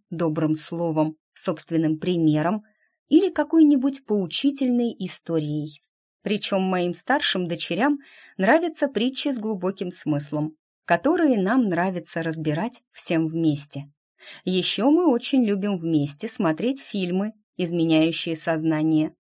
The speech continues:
в которых наглядно показаны добрые и благородные поступки героев.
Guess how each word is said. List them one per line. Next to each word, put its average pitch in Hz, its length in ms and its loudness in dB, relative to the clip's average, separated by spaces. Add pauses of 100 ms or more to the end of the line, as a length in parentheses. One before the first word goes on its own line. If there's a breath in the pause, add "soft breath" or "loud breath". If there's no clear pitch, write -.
(100)
в - 80 -20
которых 160 380 -2
наглядно 165 600 -2
показаны 160 640 0
добрые 170 560 0 (240 loud breath)
и 208 80 -2
благородные 190 720 0
поступки 208 540 -6
героев. 190 640 -2